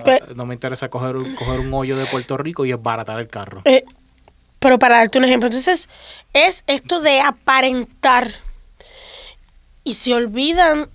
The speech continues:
Speaker 1: de que la esencia no está en lo que tenemos alrededor. Es en lo que somos nosotros como personas.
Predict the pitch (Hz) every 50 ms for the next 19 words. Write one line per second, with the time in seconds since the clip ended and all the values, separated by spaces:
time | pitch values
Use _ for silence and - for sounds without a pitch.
0 | _ _ - 233 202 - 247 240 - 247 240 233 240 233 233 - - - - 269
1 | 262 285 311 311 - - 285 285 277 269 269 269 277 269 - - - _ - 302
2 | 320 339 330 - 269 240 240 240 226 233 - 233 226 226 226 262 302 302 285 294
3 | 302 269 240 226 226 262 302 349 233 - _ _ _ _ _ _ _ _ _ _
4 | _ - - - - - - - _ - - 233 302 359 - - - 269 254 247
5 | 254 240 - - 233 196 - - - - - 302 349 381 381 330 285 269 254 -
6 | 247 233 220 226 208 - - _ _ _ _ _ _ _ _ - 247 240 240 233
7 | - 233 - - - 226 214 208 202 196